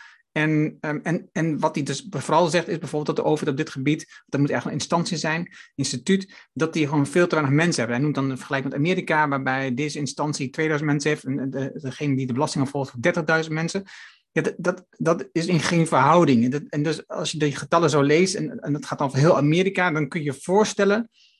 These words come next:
dat, ehm, dat, dat, ja, dat het bijna onmogelijk is. Een ander element wat hij noemt, wat ik, wat ik op zichzelf wel heel erg goed vond, was, eh, transparantie.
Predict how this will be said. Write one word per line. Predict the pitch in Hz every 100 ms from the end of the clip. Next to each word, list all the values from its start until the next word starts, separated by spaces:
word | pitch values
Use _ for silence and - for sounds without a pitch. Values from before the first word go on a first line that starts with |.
| _ -
dat, | 147 165 - _
ehm, | - 151 151 147 131
dat, | 160
dat, | 156 131 - -
ja, | - 139 123
dat | 120 139
het | 123
bijna | 131 135
onmogelijk | 151 160 139 127
is. | 123 - - -
Een | 156
ander | - 247
element | 220 190 185
wat | 165
hij |
noemt, | 160 180 160 -
wat | 151
ik, | 123 -
wat | - 185
ik | 214
op | 160
zichzelf | - 170 156
wel | 175 185
heel | 185
erg | 170 -
goed | - 196
vond, | - 147 135 - - - _
was, | 156 160 160
eh, | - 147
transparantie. | 143 - 170 156 - 156 226 226 311 -